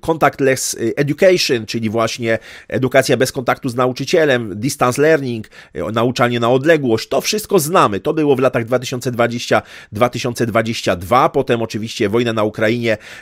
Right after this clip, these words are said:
y, jak za pomocą czarodziejskiej różdżki z-, nagle wszystko zniknęły, te zagrożenia związane z C dziewiętnaście, ale pojawiły się inne, e, bardzo silne, powiedziałbym, takie ograniczenia w sferze wolności słowa.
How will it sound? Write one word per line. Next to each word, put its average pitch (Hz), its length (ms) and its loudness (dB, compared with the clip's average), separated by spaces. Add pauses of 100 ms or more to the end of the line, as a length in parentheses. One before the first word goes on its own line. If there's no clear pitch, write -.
(120)
y, 95 580 -4
jak 117 180 2
za 123 80 0
pomocą 127 520 -2 (360)
czarodziejskiej 139 580 2
różdżki 143 360 -4
z-, 107 80 -6
nagle 135 320 4
wszystko 123 340 0
zniknęły, 123 520 -2
te 165 120 2
zagrożenia 160 640 -2 (300)
związane 143 380 0
z - 80 -8
C 160 140 4
dziewiętnaście, 156 800 0
ale 156 260 4
pojawiły 131 380 2
się 127 200 -2
inne, 120 440 -2 (360)
e, 101 160 -4
bardzo 117 380 2
silne, 120 380 0
powiedziałbym, 113 340 -2
takie 117 240 0
ograniczenia 127 600 2
w - 60 -8
sferze 120 300 0
wolności 123 420 -2
słowa. 135 340 4